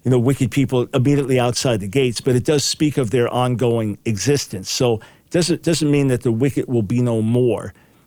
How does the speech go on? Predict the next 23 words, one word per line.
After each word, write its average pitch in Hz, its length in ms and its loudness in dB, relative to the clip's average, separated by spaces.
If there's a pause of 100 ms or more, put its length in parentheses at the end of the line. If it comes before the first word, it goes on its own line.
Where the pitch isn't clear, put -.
but 120 120 2
it 117 60 -4
means 127 280 0
that 113 220 -2
the 110 60 -8
sea, 139 420 0
which 107 180 -2
symbolizes 131 840 0 (240)
wickedness 127 800 0
or, 113 400 0
or 113 140 -2
chaos 123 840 -2
or 113 100 -2
rebellion 120 840 0 (480)
or, 113 340 -2
or, 113 300 -2
or 123 320 -4
uproar, 120 640 0 (380)
that 151 320 0
will 135 180 2
be 113 480 0
no 127 240 2
more. 104 420 0